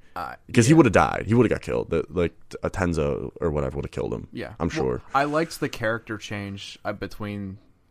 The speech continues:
Speaker 1: the guy who killed his dad
Speaker 2: Mm-hmm.
Speaker 1: that you always, like, kind of had your mind in the main story of
Speaker 2: Yeah.
Speaker 1: Ghost compared to the end.
Speaker 2: Yeah.
Speaker 1: 'Cause he's like, "Oh, I, I would never have been able to kill him. He just, like, broke his leg or something." Like,
Speaker 2: Yeah.
Speaker 1: he just, he was, he broke down.
Speaker 2: Yeah,
Speaker 1: He's
Speaker 2: they
Speaker 1: like,
Speaker 2: have
Speaker 1: "Do not
Speaker 2: that,
Speaker 1: kill me."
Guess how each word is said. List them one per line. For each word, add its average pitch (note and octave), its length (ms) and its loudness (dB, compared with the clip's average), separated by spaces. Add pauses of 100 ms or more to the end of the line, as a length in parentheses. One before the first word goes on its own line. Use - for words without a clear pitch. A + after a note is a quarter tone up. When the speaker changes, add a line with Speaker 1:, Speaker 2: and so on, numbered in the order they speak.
(300)
Speaker 1:
the G2+ 120 -6
guy G#2 240 0
who G2 160 -10
killed F2 500 -10
his G#2+ 200 -6
dad A#2 340 -2
Speaker 2:
Mm-hmm. F2 300 -4 (180)
Speaker 1:
that G2 140 -2
you G2+ 160 -4
always, F#2+ 300 -4
like, F2+ 140 -8
kind G#2+ 180 -6
of F#2+ 120 -8
had F#2+ 340 -4
your F#2+ 120 -8
mind E2 320 -10
in F#2+ 160 -10
the D#2 60 -14
main D#2+ 240 -10
story B2 320 -6
of G2+ 80 0
Speaker 2:
Yeah. D#2+ 140 2
Speaker 1:
Ghost C#3 320 0 (260)
compared G2+ 340 -6
to G2+ 100 -12
the D#2+ 120 -10
end. - 220 -16 (160)
Speaker 2:
Yeah. D#2 300 2 (280)
Speaker 1:
'Cause G2+ 100 -8
he's G2 140 -8
like, F#2 180 -12
"Oh, E2 40 -8
I, E2 220 -8
I G2+ 120 -2
would G2 160 -8
never F#2+ 180 -10
have F#2+ 80 -14
been F#2+ 120 -12
able F#2 200 -14
to F#2 80 -14
kill F#2+ 260 -14
him. F#2+ 200 -16
He G#2 140 -14
just, F#2+ 180 -12
like, F#2+ 160 -14
broke G2+ 160 -6
his G2 140 -8
leg F#2+ 280 -8
or F#2 60 -10
something." G2 480 -8
Like, G2 200 -8
Speaker 2:
Yeah. G2+ 460 8
Speaker 1:
he A2 120 0
just, G2+ 200 -8
he G#2+ 80 -4
was, G#2 140 -6
he G2+ 180 -6
broke F#2+ 540 -2
down. F#2 360 -4
Speaker 2:
Yeah, G#2 300 10
Speaker 1:
He's G2+ 80 6
Speaker 2:
they G2+ 120 8
Speaker 1:
like, F#2 100 4
Speaker 2:
have F#2+ 120 4
Speaker 1:
"Do G2 60 2
not F2+ 80 4
Speaker 2:
that, F2 80 2
Speaker 1:
kill G#2 220 -6
me." G2+ 280 -10